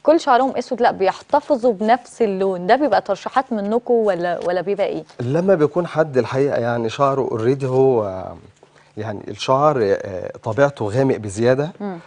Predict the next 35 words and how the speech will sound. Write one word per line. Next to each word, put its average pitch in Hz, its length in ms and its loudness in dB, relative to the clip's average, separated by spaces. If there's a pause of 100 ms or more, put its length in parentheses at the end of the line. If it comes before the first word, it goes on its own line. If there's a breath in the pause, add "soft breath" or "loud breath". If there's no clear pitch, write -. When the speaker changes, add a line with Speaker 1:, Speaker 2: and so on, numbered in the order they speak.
(160 loud breath)
Speaker 2:
بنعمل 160 460 2
برضه، 165 500 2
بنكسر 127 640 0
الألوان، 107 420 0
مش 139 200 -4
لازم 135 200 -4
نعمل 131 200 0
بلوندات 98 380 -8
Speaker 1:
بس - 80 -10
هي - 40 2
Speaker 2:
وحاجات 427 260 8
Speaker 1:
هتحس 247 180 0
Speaker 2:
كده. - 0 -
Speaker 1:
إن 330 60 0
هي 311 480 4
غيرت، 233 420 6
عملت 208 360 0
حاجة 214 380 2
مختلفة 185 520 -2
أو 175 300 -2
جديدة. 165 340 -8 (220)
Speaker 2:
آه، 165 180 8
بنعمل 160 420 4
طبعا، 170 320 4
ب-، 110 400 2
بنكسر 165 460 4
الأسود، 156 420 4
وممكن 151 360 2
نعمل 139 300 4
ديب 120 180 -4
داي، 120 220 2
نعمل 123 360 2
لو 117 120 4
لايت. 117 380 4 (260)
Speaker 1:
مم. 190 140 -8